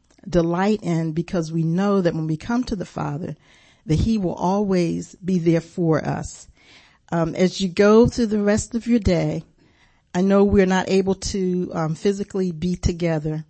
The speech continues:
but we can, you know, give a call. We can, um, you know, if we have Skype or something like that, we can give a smile, even by way of the internet. But we can just let, um,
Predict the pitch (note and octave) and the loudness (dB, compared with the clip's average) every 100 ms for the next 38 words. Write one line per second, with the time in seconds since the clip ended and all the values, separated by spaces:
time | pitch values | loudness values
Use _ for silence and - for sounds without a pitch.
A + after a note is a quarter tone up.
0 | _ _ _ _ - F3+ E3 E3+ F3+ A#3+ | _ _ _ _ -2 0 0 0 2 2
1 | - D4 A#3+ A3+ A#3 G3 F#3 F#3 F#3 - | 2 0 0 0 -2 0 -2 -2 -4 -4
2 | A#3+ A3 A3 A3 G#3 F#3 F3+ - E3+ D#3+ | 0 4 4 4 4 2 -2 -2 0 -2
3 | D#3+ - _ _ _ - D#3+ D3+ D3 C#3+ | -6 -10 _ _ _ -2 0 0 0 -2
4 | D#3+ - _ - F#3 E3+ D#3+ E3 F3+ F3+ | -6 -12 _ -4 0 0 -2 -2 -4 -4
5 | - F3+ F3 G3+ G#3 G3 G3+ G3 G3 F#3+ | -4 0 2 2 2 -2 -4 -4 -4 -4
6 | G3 F3+ F3 F3+ F3 F#3 G#3 - G3+ G3+ | -2 -4 -4 -4 -2 -2 -2 -4 -2 0
7 | G3+ G3+ G3+ - G3 G#3 G3+ F#3 F#3 F3+ | 0 0 0 0 0 2 0 2 2 4
8 | F3+ F#3 F#3 F3 - F#3 G#3+ G#3 G3 F#3+ | 4 4 2 0 -4 0 2 2 2 0
9 | F#3 F#3 E3 - - - - - G3+ A#3+ | 0 -2 -2 -4 -18 -20 -20 -4 0 0
10 | G#3 A3 A3 G#3 G#3 G3 - _ E3+ E3+ | 2 2 2 2 2 4 0 _ -2 0
11 | E3 E3 E3+ F#3 | 0 0 -2 -8